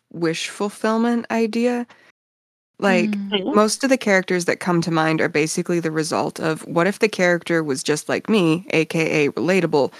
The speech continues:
Speaker 1: but was super cool, important, could do lots of cool things, and then those skills are selectively applied depending on how they want the story to go.
Speaker 2: Mm.
Speaker 1: So we can tell you that in her past,
Speaker 2: <laughs>
Speaker 1: she, like,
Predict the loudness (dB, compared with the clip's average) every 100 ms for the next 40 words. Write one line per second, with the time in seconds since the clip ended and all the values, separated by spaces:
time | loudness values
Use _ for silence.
0 | -20 -4 0 2 0 0 0 2 -2 2
1 | 4 4 2 0 2 2 2 0 -4 -2
2 | 0 0 -2 -6 -4 -4 -2 -2 -2 -2
3 | 0 2 2 2 2 0 0 0 0 0
4 | -2 0 0 -2 -2 0 0 0 -2 0
5 | 0 2 2 0 -2 0 0 -4 -8 -8
6 | -2 0 0 0 0 -2 0 0 2 0
7 | -2 0 -2 -2 -4 -6 -4 -4 -4 -6
8 | -10 -6 -4 -2 -4 -6 _ -20 _ _
9 | _ _ -6 -4 -2 -2 0 2 2 0
10 | -4 _ 0 2 4 2 2 2 2 4
11 | 0 0 0 0 0 2 2 0 -2 2
12 | 2 2 -2 0 0 2 2 4 2 0
13 | -10 -4 0 0 -2 -6